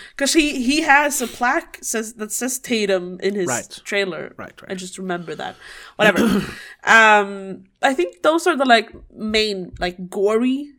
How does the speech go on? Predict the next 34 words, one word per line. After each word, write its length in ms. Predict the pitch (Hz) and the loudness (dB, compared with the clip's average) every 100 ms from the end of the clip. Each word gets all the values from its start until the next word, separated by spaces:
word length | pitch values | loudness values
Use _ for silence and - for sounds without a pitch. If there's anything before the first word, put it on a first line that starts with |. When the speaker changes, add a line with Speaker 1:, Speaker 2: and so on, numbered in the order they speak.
| _ | _
Speaker 1:
kills 500 | - 277 294 285 - | -6 -4 -2 -2 -4
in 140 | - 262 | -4 -6
the 80 | |
first 300 | 269 285 277 | -2 -2 -2
one. 280 | 294 294 330 - _ _ _ _ _ _ _ _ - 185 | -6 -6 -8 -12 _ _ _ _ _ _ _ _ -12 -6
Speaker 2:
In 60 | |
the 80 | 165 | -2
first 200 | 196 190 | 0 0
one, 140 | 135 | -2
yeah. 220 | 147 120 98 _ _ _ _ _ _ _ _ | -2 -4 -6 _ _ _ _ _ _ _ _
In 60 | 151 | -8
the 60 | 143 | -4
second 280 | 175 170 | -2 -2
one, 120 | 160 147 | -2 -2
you 80 | 156 | -2
have, 180 | 139 | -4
well, 140 | 147 127 | -4 -6
Dewey's 580 | 127 131 190 202 202 - | -6 2 4 4 2 0
death. 380 | 170 196 - _ _ _ - - - - | 0 0 -8 _ _ _ -20 -20 -18 -6
Speaker 1:
Yes. 240 | 208 185 147 | -2 -2 -2
Speaker 2:
With 80 | |
all 80 | 151 | -2
the 100 | 147 | -2
blood 300 | 143 156 160 | -2 0 0
on 220 | 147 151 | -2 -2
the, 80 | 143 | -2
on 260 | 139 123 139 | -2 -4 -6
the, 180 | 131 123 - | -10 -12 -14
on 100 | 135 | -10
the 80 | 120 | -10
window 460 | 113 160 170 175 | -6 -2 2 2
or 100 | 190 | 2
whatever. 380 | 180 170 170 185 - - - - - - - - - - - - | -4 -4 -4 -6 -10 -20 -20 -20 -20 -20 -20 -20 -20 -20 -20 -2
Um, 480 | 175 180 180 180 | 2 4 4 0